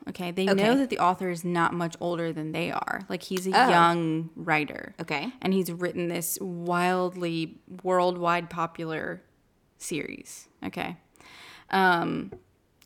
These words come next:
Speaker 1: and so they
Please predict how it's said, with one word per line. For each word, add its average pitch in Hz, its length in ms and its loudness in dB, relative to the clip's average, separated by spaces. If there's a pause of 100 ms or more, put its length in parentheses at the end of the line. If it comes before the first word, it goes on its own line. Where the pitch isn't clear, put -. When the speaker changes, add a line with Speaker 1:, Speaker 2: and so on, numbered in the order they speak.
(200)
Speaker 1:
and 180 500 -2
so 180 600 0 (760)
they 214 760 2